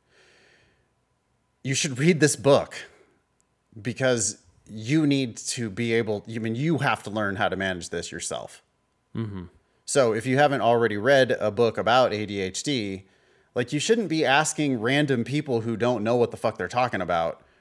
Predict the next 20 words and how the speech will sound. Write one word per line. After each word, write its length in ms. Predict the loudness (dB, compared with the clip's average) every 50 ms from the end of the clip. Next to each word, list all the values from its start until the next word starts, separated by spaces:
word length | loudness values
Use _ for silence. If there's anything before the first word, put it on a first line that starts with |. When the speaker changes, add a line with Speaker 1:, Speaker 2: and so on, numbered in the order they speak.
| _ _
Speaker 1:
for 240 | -14 -8 -6 -6 -6
the, 140 | -6 -8 -14
for, 360 | -14 -12 -8 -8 -8 -8 -10 _ _ _ _ _ -16
for 180 | -12 -10 -8
help 360 | -2 2 2 2 2 0 -2
with 260 | -6 -8 -8 -8 -10 -12
your 420 | -4 -2 0 2 4 2 2 0
disorder 720 | -2 -4 -6 -6 -4 -4 -4 -4 -6 -6 -10 -16 -18 -20 _ _ _ _ _ _ _ _ _ _ _ _ _ _ _ _ _ _ _ _ _ _ _
or 120 | -12 -10 -6
difference 560 | -4 -4 -4 -4 -6 -10 -8 -8 -10 -10 -12
or 60 | -10
whatever 360 | -8 -6 -6 -6 -6 -6 -8
the 80 | -8 -8
hell 100 | -8 -8
you 140 | -8 -8 -10
wanna 200 | -10 -12 -12 -6
call 300 | -4 -2 -2 -2 -2 -6
it. 140 | -12 -14 _ _ _ _ _ _ -4
I 60 | 0
mean, 280 | 0 0 0 -2 -4